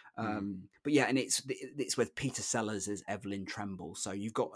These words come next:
Speaker 2: him coming into the, in, into the, uh, Q's lab, um, and, uh, being walked through. Um, and it's a very, t-, it's actually a very good parody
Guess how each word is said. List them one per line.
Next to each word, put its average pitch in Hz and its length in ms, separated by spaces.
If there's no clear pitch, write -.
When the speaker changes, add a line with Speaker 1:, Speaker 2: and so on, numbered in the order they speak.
Speaker 2:
him 117 140
coming 147 260
into 120 280
the, 104 320
in, 117 220
into 120 340
the, 101 300
uh, 95 200
Q's 101 320
lab, 92 320
um, 98 460
and, 101 580
uh, 107 200
being 117 320
walked 110 380
through. 95 600
Um, 95 320
and 139 120
it's 139 120
a 151 80
very, 151 380
t-, 147 200
it's 135 220
actually 143 360
a 117 40
very 117 360
good 110 220
parody 117 680